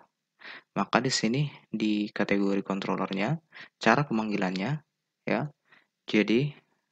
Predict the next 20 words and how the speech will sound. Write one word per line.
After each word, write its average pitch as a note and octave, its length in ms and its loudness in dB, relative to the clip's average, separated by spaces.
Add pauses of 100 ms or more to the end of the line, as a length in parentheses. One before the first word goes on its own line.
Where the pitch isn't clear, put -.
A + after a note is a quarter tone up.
(160)
eh, G2+ 540 -4
bukan G2+ 240 0
seperti - 400 -4
ini. G2+ 80 -6 (480)
Tapi B2 160 4
memang A#2+ 100 2
seperti A2+ 320 -2
ini, B2 140 0
ya, A2+ 80 0
tapi - 320 0
ada A#2+ 160 4
penambahannya. A2 800 0 (560)
Penambahan G#2 680 0
dari G2+ 300 2
sebuah G2+ 400 -4
fungsi B2+ 720 0
soft - 320 -6
delete, F2+ 320 0 (480)
yaitu A2+ 400 0
kita G#2 320 0